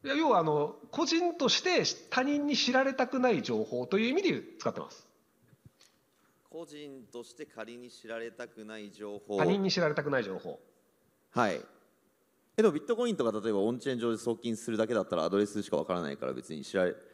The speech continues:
Speaker 1: あ、だからそれは、
Speaker 2: はい。
Speaker 1: そのインターネット上にプライベート情報を送らなかったら誰もわからないよねは、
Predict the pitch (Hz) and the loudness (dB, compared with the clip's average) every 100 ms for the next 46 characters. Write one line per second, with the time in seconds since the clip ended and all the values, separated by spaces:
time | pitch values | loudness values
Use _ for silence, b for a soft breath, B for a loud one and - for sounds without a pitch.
0 | b _ - 202 202 226 - - 330 381 | b _ -6 0 2 2 2 0 4 2
1 | - - 98 233 220 254 339 330 330 349 | 2 0 4 4 4 0 2 2 2 0
2 | 339 294 311 302 226 262 302 320 311 294 | 0 0 2 2 0 2 2 2 0 0
3 | 294 277 220 165 220 226 220 190 151 135 | 0 2 2 2 4 4 4 2 0 2
4 | 143 190 208 208 214 185 139 123 120 135 | 2 2 2 2 2 2 2 0 2 4
5 | 170 127 | 4 2